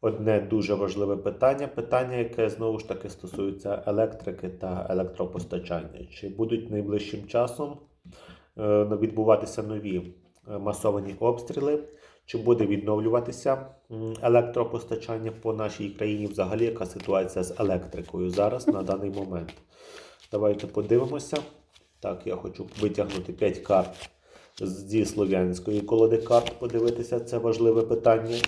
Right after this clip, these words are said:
І я хочу витягнути чотири карти з циганської колоди карт. Давайте ми з вами подивимося.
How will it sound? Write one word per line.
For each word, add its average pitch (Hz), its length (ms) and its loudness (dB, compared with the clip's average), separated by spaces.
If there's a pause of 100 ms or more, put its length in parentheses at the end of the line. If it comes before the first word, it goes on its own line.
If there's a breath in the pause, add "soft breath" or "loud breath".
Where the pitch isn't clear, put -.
(120)
І 120 60 -10
я 110 220 2
хочу 127 500 -2
витягнути 110 800 -2 (440 loud breath)
чотири 120 340 4
карти 110 460 2
з - 120 -8
циганської 95 640 -2
колоди 98 400 -4
карт. - 460 2 (500 soft breath)
Давайте 110 460 2
ми 101 160 -2
з 95 80 -8
вами 98 280 -4
подивимося. 90 840 -6